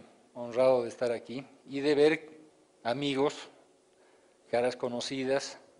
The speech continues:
algunos de los que no veía hace mucho tiempo. Eh,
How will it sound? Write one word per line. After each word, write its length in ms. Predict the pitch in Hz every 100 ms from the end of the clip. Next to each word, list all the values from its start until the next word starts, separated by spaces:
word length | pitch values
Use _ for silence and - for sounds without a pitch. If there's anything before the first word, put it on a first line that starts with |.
| _ _ -
algunos 400 | 104 117 123 120
de 100 | 110
los 120 | 98
que 120 | 117
no 120 | 120
veía 280 | 120 120 120
hace 200 | 113 104
mucho 340 | 113 120 117
tiempo. 440 | 110 110 95 - - _ _ _ - - - - - - -
Eh, 800 | - 143 131 135 135 139 - -